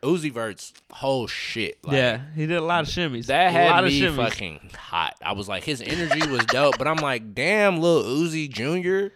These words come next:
Speaker 2: So you, so you wasn't feeling Dex, Juicy J? I feel like Juicy J and Project
Speaker 1: Ju-
Speaker 2: Pat were
Speaker 1: Lazy. They was paid. That's what they was. <laughs>
Speaker 2: underwhelming. Yeah, was
Speaker 1: They
Speaker 2: what I
Speaker 1: were,
Speaker 2: was
Speaker 1: they
Speaker 2: gonna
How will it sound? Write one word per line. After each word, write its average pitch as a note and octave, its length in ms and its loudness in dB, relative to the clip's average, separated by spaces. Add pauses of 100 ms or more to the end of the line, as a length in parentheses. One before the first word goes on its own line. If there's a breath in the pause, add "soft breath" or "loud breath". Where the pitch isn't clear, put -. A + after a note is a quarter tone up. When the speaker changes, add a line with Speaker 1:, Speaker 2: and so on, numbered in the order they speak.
(1500 soft breath)
Speaker 2:
So C3+ 140 -2
you, C3 340 -2
so B2+ 140 -10
you B2+ 140 -6
wasn't C3 240 -8
feeling B2+ 200 -10
Dex, C3 200 -6
Juicy C#3 260 -8
J? E3 360 -2 (260 loud breath)
I E3 100 0
feel C4 180 0
like A3+ 200 2
Juicy G3+ 300 -6
J G#3 200 -6
and F3 100 -8
Project F3 280 -6
Speaker 1:
Ju- - 60 -14
Speaker 2:
Pat F3 340 -2 (680 soft breath)
were C3+ 680 -4
Speaker 1:
Lazy. G2 600 -4
They A2+ 140 -4
was G2+ 180 -6
paid. F2 600 -6
That's A2 260 -6
what G2 140 -10
they F#2+ 120 -8
was. D2 640 -14
<laughs> - 80 -12
Speaker 2:
underwhelming. D3+ 680 -2 (120)
Yeah, A2 200 -8
was C3+ 220 -8
Speaker 1:
They C3 140 0
Speaker 2:
what C3+ 60 2
I C#3 40 2
Speaker 1:
were, C#3 40 2
Speaker 2:
was C#3 100 -4
Speaker 1:
they C#3+ 120 -10
Speaker 2:
gonna D3+ 40 4